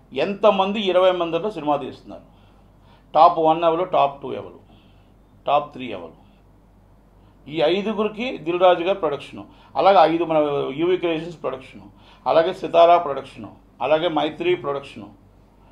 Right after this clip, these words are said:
అలాగే బన్నీ వాసు గారి production, అలాగే గీతా ప్రొడక్షన్. ఈ ఆరేడు సినిమాలే, ఈ హీరోలు అందరూ ఈ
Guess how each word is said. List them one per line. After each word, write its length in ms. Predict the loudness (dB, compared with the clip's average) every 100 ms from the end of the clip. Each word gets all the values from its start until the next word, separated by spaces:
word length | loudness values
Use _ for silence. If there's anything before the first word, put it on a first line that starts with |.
| _ _ _ _ _ -2
అలాగే 220 | 0 2 2
బన్నీ 220 | 2 4 4
వాసు 180 | 4 2
గారి 100 | -2 -2
production, 420 | -10 -12 -18 -20 -20 -20 -20 -8
అలాగే 220 | -4 -4 -6
గీతా 260 | -8 0 2 2
ప్రొడక్షన్. 360 | -2 -10 -14 -20 -20 -20 -14
ఈ 20 | 2 8 10
ఆరేడు 300 | 10 8 4
సినిమాలే, 320 | 0 6 6 4
ఈ 20 | -2
హీరోలు 240 | 0 0 -2
అందరూ 280 | -4 -4
ఈ 20 | 0